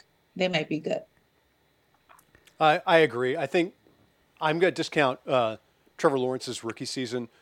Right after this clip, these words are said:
Speaker 2: because he had no coach. He, uh, Urban Meyer didn't really coach that team at all. And for them to have, like, an actual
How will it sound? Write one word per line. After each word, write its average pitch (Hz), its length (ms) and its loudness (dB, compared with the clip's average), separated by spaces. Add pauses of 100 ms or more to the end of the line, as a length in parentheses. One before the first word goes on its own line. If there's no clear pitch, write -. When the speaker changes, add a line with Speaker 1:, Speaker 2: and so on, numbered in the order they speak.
(100)
Speaker 2:
because 165 180 -6
he 185 60 -6
had 208 200 6
no 180 120 2
coach. - 420 -12 (140)
He, 190 140 -6 (100)
uh, 233 140 -2 (100)
Urban 247 200 2
Meyer 139 200 4
didn't 131 240 -6
really 143 180 -8
coach - 280 -4
that 110 160 -4
team 95 300 -18 (480)
at 170 120 2
all. 135 360 6
And 151 160 -6
for 175 120 -4
them 233 160 -4
to 208 100 2
have, 160 200 2
like, 143 140 0
an 127 100 -2
actual 131 640 0